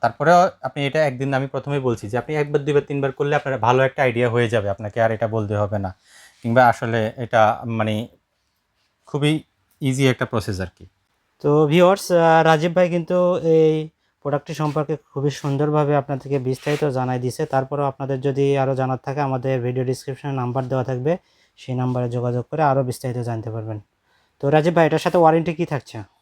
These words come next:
Speaker 1: জি মেহেদি ভাই, আসলে ওয়ারেন্টি ইস্যুটা আপনারা একটু দেখেন, আহ, এটা কিন্তু কোম্পানি থেকে দেওয়া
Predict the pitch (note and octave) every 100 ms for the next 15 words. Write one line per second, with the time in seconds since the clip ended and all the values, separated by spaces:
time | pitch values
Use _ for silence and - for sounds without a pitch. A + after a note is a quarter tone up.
0 | _ _ _ _ _ _ _ B2 D3 E3
1 | D3+ D#3+ F3+ F3+ F#3 D3+ - E3+ E3+ D3
2 | C3 C#3+ D3+ E3+ D#3+ - D#3+ D#3+ D#3+ -
3 | C#3+ D3 - D3+ B2+ A#2+ A#2+ C#3 D#3 B2
4 | A#2+ A#2+ B2+ B2 B2+ B2 B2+ B2+ B2 C#3
5 | C#3 C3+ A#2